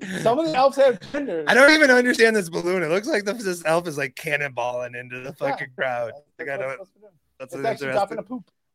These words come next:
Speaker 1: a poop.
Speaker 2: <laughs> With that or that.
Speaker 1: Yeah, it's dropping a poop on him. Like, drop, drop.
Speaker 2: Dropping a squat.
Speaker 1: Yeah, it, it, and it's one of those, like, it has tummy trouble, so it's, it needs, has to be on his chest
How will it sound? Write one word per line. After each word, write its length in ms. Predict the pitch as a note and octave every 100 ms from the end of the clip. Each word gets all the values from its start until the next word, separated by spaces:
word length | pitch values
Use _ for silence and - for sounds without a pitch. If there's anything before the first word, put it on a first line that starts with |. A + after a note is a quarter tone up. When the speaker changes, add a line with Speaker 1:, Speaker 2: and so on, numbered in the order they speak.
| - -
Speaker 1:
a 80 | F3+
poop. 60 | -
Speaker 2:
<laughs> 0 |
With 100 | E3+
that 200 | D#3+ D#3
or 200 | C#3+ D3+
that. 260 | C#3 A#2 G2 - D3
Speaker 1:
Yeah, 80 | D#3
it's 180 | - C3+ B2+ _ _ _ _
dropping 200 | - E3+
a 40 |
poop 200 | - G#3+ -
on 100 | B2+ C#3
him. 100 | - -
Like, 120 | E3
drop, 240 | F3 F#3 -
drop. 240 | - F3+ G3
Speaker 2:
Dropping 140 | D4+
a 60 | E4
squat. 460 | - - F#4+ - - F3+
Speaker 1:
Yeah, 140 | F3
it, 80 | D#3 E3 E3
it, 180 | F3 F3+ _
and 120 | F#3
it's 120 | F#3 G3
one 100 | G#3
of 60 |
those, 140 | G3+ F3
like, 240 | D#3+ D3+ E3
it 40 | E3
has 200 | E3 _ _
tummy 200 | E3+ D#3+
trouble, 240 | D3 C#3
so 140 | - C#3
it's, 160 | -
it 80 | C#3+
needs, 180 | D3 C#3
has 140 | D3
to 60 | -
be 80 | C#3
on 180 | C#3 C3+
his 100 | -
chest 500 | - B2+ B2 _